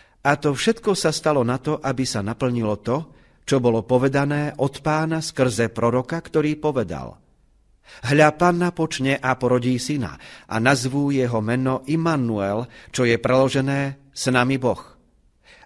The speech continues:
A Jozef, prebudiac sa zo spánku, učinil, ako mu nariadil anjel Pánov, a prijal svoju manželku.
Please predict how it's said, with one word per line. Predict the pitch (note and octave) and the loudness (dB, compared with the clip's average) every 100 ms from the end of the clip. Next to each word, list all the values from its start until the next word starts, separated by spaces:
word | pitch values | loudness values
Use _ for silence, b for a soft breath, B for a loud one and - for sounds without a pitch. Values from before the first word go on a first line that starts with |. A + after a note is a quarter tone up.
| C#3 | 4
A | |
Jozef, | C#3 E3+ F#3+ G3 - | 6 6 4 2 0
prebudiac | F3+ G3+ F#3 C3 A#2+ A2+ | -2 2 2 4 2 2
sa | A#2 | -2
zo | A2 | 0
spánku, | C3+ - C#3+ C#3 - A2+ C3 | -2 2 2 2 -4 -6 -6
učinil, | - C#3 C#3 D3+ E3 b b b | -4 -4 -2 -4 -6 b b b
ako | b - B2+ | b -2 0
mu | B2 | 2
nariadil | A#2+ C#3 D3 C#3+ D3 D3 - | 2 2 2 0 0 0 0
anjel | D3 D3 D3 D3 | -2 0 0 -2
Pánov, | D3 C#3+ C#3 F#2 C#2+ B1 B1 B B | 0 0 0 -4 -8 -12 -18 B B
a | B A2 | B -8
prijal | A2+ A#2+ C#3+ D#3+ | -4 2 2 2
svoju | D#3 A#2+ B2+ D3 | -2 -2 -2 -2
manželku. | C3+ A2+ F#2 E2+ - D#2+ | -2 -4 -6 -10 -12 -18